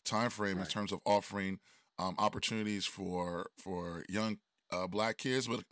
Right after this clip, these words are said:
Speaker 1: kids of all colors, really, um, to have affordable access to college education. And so, uh, I'm with
Speaker 2: Yeah.
Speaker 1: you. It's, uh, as, as we wind down Black History Month, I just wanted to give a shout out, uh, to the H B C Us, um, the
Speaker 2: Shout out to
Speaker 1: historical space,
Speaker 2: H B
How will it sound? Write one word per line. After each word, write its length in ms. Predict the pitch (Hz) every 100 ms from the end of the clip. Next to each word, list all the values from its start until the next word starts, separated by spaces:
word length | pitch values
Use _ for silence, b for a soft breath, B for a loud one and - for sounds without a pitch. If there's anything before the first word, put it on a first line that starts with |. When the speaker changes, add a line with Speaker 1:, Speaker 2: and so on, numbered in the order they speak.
| -
Speaker 1:
kids 220 | 147 123
of 120 | 110
all 220 | 104 170 180
colors, 500 | - 104 98 92 110
really, 320 | 151 120 107 B B B 104
um, 600 | 104 95 87 87 87 85 - - -
to 100 | 98
have 200 | 110 101
affordable 600 | - 120 127 123 120 113
access 400 | 135 - 104 -
to 100 | 101
college 320 | 104 98 95
education. 480 | 90 87 104 101 85
And 140 | 85
so, 240 | 98 92 85 B B B -
uh, 120 | 90 90
I'm 140 | 117
with 160 | 120 85
Speaker 2:
Yeah. 120 | 98
Speaker 1:
you. 120 | 92
It's, 200 | 92 -
uh, 420 | 107 98 92 87 -
as, 180 | 101 92
as 140 | 101 95
we 80 |
wind 260 | 107 120 120
down 140 | 117
Black 200 | 104 104
History 260 | 123 113 107
Month, 220 | 98 95
I 40 | 101
just 240 | 110 107
wanted 160 | 104 95
to 80 |
give 140 | 98 92
a 40 |
shout 300 | - 107 107
out, 240 | 107 98 - B B B -
uh, 280 | 92 85 85
to 140 | 95
the 80 | 90
H 220 | 95 98 98
B 80 |
C 160 | 95 98 95 95 92 90
Us, 160 | 82 -
um, 120 | 90 87
the 60 |
Speaker 2:
Shout 80 | 90
out 40 |
to 60 | 85
Speaker 1:
historical 600 | 82 80 120 113 107 107
space, 480 | - 101 92 92 82
Speaker 2:
H 20 |
B 140 | 98